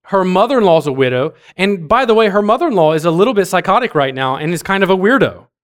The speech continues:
And she's like, "Hey, Naomi, where you go, I'll go. Where you die, I'll die." And Naomi at this point is kind of like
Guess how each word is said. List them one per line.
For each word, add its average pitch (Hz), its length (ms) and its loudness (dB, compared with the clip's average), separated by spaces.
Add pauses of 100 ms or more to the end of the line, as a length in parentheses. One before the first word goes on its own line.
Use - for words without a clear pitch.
And 147 120 -6
she's 185 140 -2
like, 160 160 0
"Hey, 170 260 -2
Naomi, 165 340 0
where 160 140 4
you 165 160 -2
go, 165 240 4
I'll 156 140 2
go. 160 240 4
Where 151 120 4
you 151 160 -2
die, 151 280 2
I'll 147 180 0
die." 160 500 0 (600)
And 175 140 -2
Naomi 190 500 0
at 160 100 -2
this 160 160 -2
point 165 300 -2
is 135 80 -4
kind 160 240 -2
of 147 80 -4
like 135 300 -2